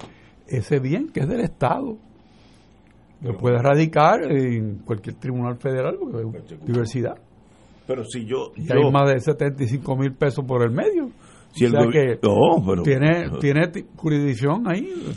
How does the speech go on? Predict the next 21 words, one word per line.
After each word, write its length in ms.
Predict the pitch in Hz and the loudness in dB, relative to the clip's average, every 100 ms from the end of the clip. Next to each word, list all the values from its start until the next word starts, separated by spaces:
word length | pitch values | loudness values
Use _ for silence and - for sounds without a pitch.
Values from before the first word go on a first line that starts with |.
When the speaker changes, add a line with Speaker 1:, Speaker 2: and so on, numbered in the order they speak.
| - - | -10 -2
Speaker 2:
Pero 200 | 117 117 | 0 2
si 140 | 117 117 | 2 4
Speaker 1:
de 80 | |
Speaker 2:
yo, 60 | 143 | 6
Speaker 1:
vicio. 400 | - - - - - | 4 2 -6 -6 -6
Speaker 2:
si 220 | - 117 | -2 0
yo, 260 | 123 - - | 2 0 0
jefe 220 | 123 135 | 0 2
de 80 | 143 | 2
la 80 | 139 | 2
policía, 680 | 131 123 95 120 90 78 - _ - - - | 0 -2 -2 -2 -2 -4 -14 _ -20 -18 -4
y 100 | 104 | -2
eso 140 | 110 | 2
es 60 | 156 | 0
lo 40 | 147 | 0
que 140 | 131 | 0
me 260 | 110 101 90 | 2 2 0
molesta 460 | 90 87 98 107 | -2 -2 -4 -2
a 20 | |
mí, 200 | 92 87 80 - - _ _ _ - _ - _ _ - | 0 0 -4 -12 -20 _ _ _ -20 _ -20 _ _ -2
es 320 | 110 98 | 0 0